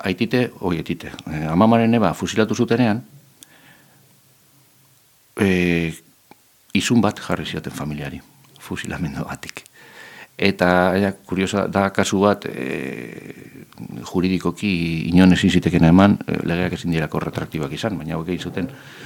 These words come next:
hogeita hemeretzian gerrakin bukatu, eta berrogeta bian atera lege bat, eh, erantzukizunak eskatzen zietena aurretiaz errepreseratu zirenei.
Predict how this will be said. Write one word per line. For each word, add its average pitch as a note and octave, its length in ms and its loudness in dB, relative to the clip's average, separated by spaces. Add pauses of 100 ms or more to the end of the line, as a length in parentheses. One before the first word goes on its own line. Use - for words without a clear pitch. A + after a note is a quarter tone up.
(140)
hogeita F#2 320 2
hemeretzian F2+ 400 2
gerrakin F2+ 300 2
bukatu, A2 320 0
eta G2 120 -6
berrogeta F2+ 360 0
bian F2+ 200 0
atera F2+ 260 -2
lege F#2+ 160 0
bat, B2+ 200 0 (1400)
eh, G#2+ 200 4
erantzukizunak A2 600 2
eskatzen - 300 -6
zietena F2 640 -4 (160)
aurretiaz - 500 -6
errepreseratu F2 600 -6
zirenei. C2+ 480 -10